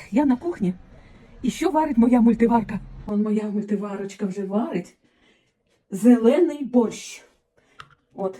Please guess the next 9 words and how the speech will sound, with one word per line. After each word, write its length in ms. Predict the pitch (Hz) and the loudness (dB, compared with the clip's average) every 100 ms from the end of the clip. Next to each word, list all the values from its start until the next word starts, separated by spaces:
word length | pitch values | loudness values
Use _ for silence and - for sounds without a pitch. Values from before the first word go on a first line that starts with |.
| 220 | -10
дістала, 420 | 208 - 214 185 | -10 -4 -2 -2
відкрила 380 | 190 - 196 180 | -4 -4 -2 -2
вже 160 | 180 | -4
баночку 520 | 180 196 180 - 180 - - - - _ - | -4 -4 -6 -8 -12 -12 -16 -20 -20 _ -16
закритого 760 | 196 208 208 180 185 190 190 - _ _ _ _ | -14 -6 -4 -4 -8 -10 -12 -14 _ _ _ _
щавлю. 720 | - - 214 208 220 208 247 - _ _ _ _ _ _ _ _ _ _ | -20 -8 -2 0 2 2 -2 -4 _ _ _ _ _ _ _ _ _ _
От, 260 | 240 262 269 - - - - | -2 -2 -2 -8 -10 -10 -12
зелень 600 | 202 240 214 208 240 269 - | -2 0 2 0 -2 -4 -6
дістала. 680 | 254 277 - 269 269 277 | -4 -2 4 6 6 4